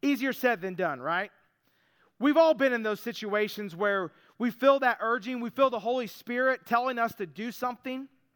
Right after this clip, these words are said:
and we're like, "Okay, how do we respond to that?" Now, in its most elementary form,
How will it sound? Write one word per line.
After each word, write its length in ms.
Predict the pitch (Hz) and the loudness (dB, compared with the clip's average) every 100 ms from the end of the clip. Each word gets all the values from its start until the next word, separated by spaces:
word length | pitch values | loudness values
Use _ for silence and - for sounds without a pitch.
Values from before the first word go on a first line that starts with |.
| _ _ _ - | _ _ _ -6
and 200 | 208 214 | -2 0
we're 100 | 214 | 2
like, 140 | 208 208 | 2 0
"Okay, 220 | - 202 | -4 -4
how 260 | 196 240 | 0 0
do 120 | 302 262 | 0 -6
we 340 | 240 233 226 _ _ - | -8 -8 -10 _ _ -8
respond 720 | 185 - - 226 220 214 202 | -8 -8 -2 0 2 0 -2
to 120 | 202 | -4
that?" 240 | 180 139 - _ _ - - | -2 -2 -6 _ _ -20 -4
Now, 380 | 208 226 214 180 _ - | 0 2 2 -4 _ -4
in 120 | 262 | -2
its 140 | 294 | -2
most 240 | 262 262 - | 0 -2 0
elementary 760 | 226 254 262 247 254 - 240 240 | 0 2 2 -2 -4 -6 -8 -8
form, 580 | 208 - 240 196 147 104 | -8 -8 -2 -2 -2 -8